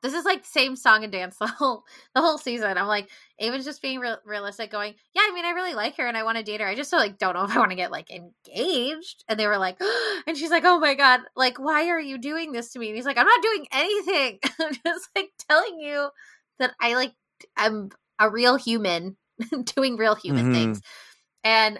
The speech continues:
Speaker 2: Yeah,
Speaker 1: sta-,
Speaker 2: and she
Speaker 1: starts
Speaker 2: seemed
Speaker 1: to lay the
Speaker 2: blindsided
Speaker 1: groundwork.
Speaker 2: by it, though. And, and that was the weird thing, 'cause
Speaker 1: Yeah.
Speaker 2: it's like, I, I don't know if we were completely privy to this. Like, did he say something previously that may have made her think
Speaker 1: Maybe.
Speaker 2: differently?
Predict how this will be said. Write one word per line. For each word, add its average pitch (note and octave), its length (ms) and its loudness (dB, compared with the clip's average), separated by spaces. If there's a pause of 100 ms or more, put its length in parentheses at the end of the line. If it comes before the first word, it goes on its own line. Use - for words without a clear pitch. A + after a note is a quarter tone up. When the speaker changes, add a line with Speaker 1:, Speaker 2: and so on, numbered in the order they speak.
(120)
Speaker 2:
Yeah, D3 280 6
Speaker 1:
sta-, - 320 0
Speaker 2:
and - 80 -4
she C#4+ 80 4
Speaker 1:
starts D4 260 8
Speaker 2:
seemed - 20 -4
Speaker 1:
to G3 80 6
lay G3+ 160 8
the E4+ 100 4
Speaker 2:
blindsided - 20 2
Speaker 1:
groundwork. C#3+ 580 2
Speaker 2:
by G#2 220 0
it, F#2+ 240 -6
though. F2+ 460 -4
And, C3+ 260 -2
and D3 180 -2
that G3+ 160 4
was F#3 140 -2
the D#3+ 80 -2
weird D#3+ 220 2
thing, D#4+ 160 4
'cause D4 100 8
Speaker 1:
Yeah. C#4+ 120 4
Speaker 2:
it's C#4 80 -6
like, C3+ 140 2
I, D3 260 2
I D#3 80 2
don't F#3 200 2
know E3+ 120 0
if C#3 100 -4
we D#3 80 2
were D3 80 2
completely C3 400 -10
privy C3 280 0
to G#2+ 60 -4
this. G#2+ 200 -8
Like, A#2+ 160 -2
did A#2+ 160 -4
he C3 140 -4
say C3+ 240 4
something B2 480 0
previously A#2 680 2
that G#2+ 240 4
may A2+ 160 2
have G#2+ 180 2
made G#2+ 200 0
her G#2 120 -4
think G2 240 -6
Speaker 1:
Maybe. - 80 -4
Speaker 2:
differently? D#3 720 6